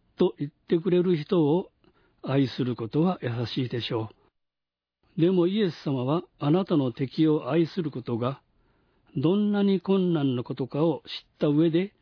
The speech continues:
「あなたの敵を愛しなさい」と言われたのです。イエス様を信じて生きるという信仰生活にあっても、相手が私たちを執拗に激しく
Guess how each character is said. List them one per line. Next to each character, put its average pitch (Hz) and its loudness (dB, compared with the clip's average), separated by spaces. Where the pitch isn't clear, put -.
「あ 139 -2
な 131 2
た 131 -6
の 120 0
敵 139 0
を 120 -2
愛 127 0
し 165 -2
な 170 2
さ 175 -2
い」 147 -4
と 185 0
言 120 0
わ 117 2
れ 113 -2
た 110 -8
の 107 -4
で 110 -6
す。 - -18
イ 165 2
エ 156 2
ス 143 -14
様 135 2
を 139 2
信 156 2
じ 139 -6
て 131 -2
生 131 -4
き 151 0
る 135 -6
と 143 -2
い 147 4
う 151 2
信 151 2
仰 151 0
生 165 0
活 131 -4
に 117 0
あ 120 -2
っ 120 -6
て - -6
も、 113 -2
相 131 0
手 131 2
が 123 0
私 120 0
た 127 -2
ち - -6
を 131 -2
執 185 0
拗 175 4
に 156 2
激 170 2
し - -12
く 180 0